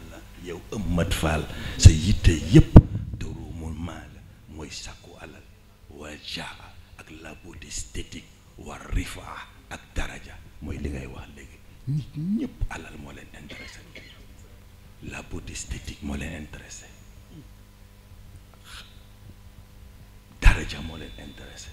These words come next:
Di nga gis kuy wax bu daanelee nga xam ne daraja tax muy wax, daraja rek mooy wax. Di nga gis kuy wax bu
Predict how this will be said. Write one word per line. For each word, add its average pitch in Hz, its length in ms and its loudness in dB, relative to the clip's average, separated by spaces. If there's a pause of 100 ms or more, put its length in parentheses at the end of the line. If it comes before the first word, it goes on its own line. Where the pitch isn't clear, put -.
(260)
Di - 120 -10
nga 69 100 -8
gis - 200 -8
kuy 76 180 -12 (160)
wax 69 220 -6 (360)
bu - 240 -10
daanelee - 440 -6
nga - 80 -16
xam - 160 -14
ne - 120 -14
daraja - 340 -18
tax - 200 -16
muy - 140 -16
wax, - 160 -18 (580)
daraja 69 400 -10
rek 73 200 -12
mooy - 200 -14
wax. - 160 -18 (680)
Di 82 120 -12
nga 73 100 -8
gis 73 200 -8
kuy 71 220 -12
wax 73 260 -2 (460)
bu - 140 -8